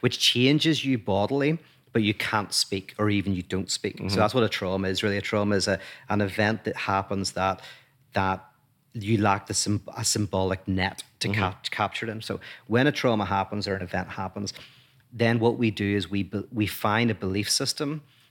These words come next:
Speaker 1: that can help us get a foothold on the experience and help us begin to make sense of it. And the reason why I'm saying that is I think sometimes whenever there's a traumatic event in our lives that we cannot put language to,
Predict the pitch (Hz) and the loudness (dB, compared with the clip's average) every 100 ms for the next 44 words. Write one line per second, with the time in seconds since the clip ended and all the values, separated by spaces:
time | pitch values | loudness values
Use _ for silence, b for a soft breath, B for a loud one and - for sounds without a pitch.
0 | - 113 - 113 104 - 110 110 101 98 | -4 -4 0 -2 0 0 -2 -2 -4 -2
1 | 101 - - - b b - 107 101 - | 0 0 0 -4 b b 0 0 0 -2
2 | - 110 - 123 117 107 101 98 - - | -2 -2 0 2 2 2 0 0 -2 -4
3 | 95 104 95 98 92 110 - 101 - B | -4 -4 -6 -8 -4 -4 -2 -2 -2 B
4 | B B _ 117 - 107 101 98 98 - | B B _ -2 0 -2 0 -2 -4 -4
5 | 98 98 110 117 - _ _ _ _ - | -4 -4 -4 -6 -6 _ _ _ _ -4
6 | 120 101 127 131 117 104 - 101 107 107 | 2 4 4 4 2 2 0 0 0 0
7 | 104 107 - 120 - - 123 127 113 104 | 0 -2 0 -2 0 0 2 2 2 0
8 | 95 104 107 110 113 104 B B B - | -2 0 0 2 2 0 B B B -6
9 | 92 107 - 101 101 117 120 110 90 98 | -2 -2 -2 0 0 0 0 -2 -4 -4
10 | 92 98 92 90 90 92 107 - - B | -4 -4 -4 -4 -4 -4 -4 -4 -6 B
11 | B B B - 98 101 - - 110 110 | B B B -4 -2 -2 -4 -2 0 2
12 | 113 104 - _ _ _ _ _ _ _ | 2 0 -4 _ _ _ _ _ _ _
13 | - 117 110 101 92 110 117 - - 135 | 0 0 2 -2 0 0 0 -2 -2 -2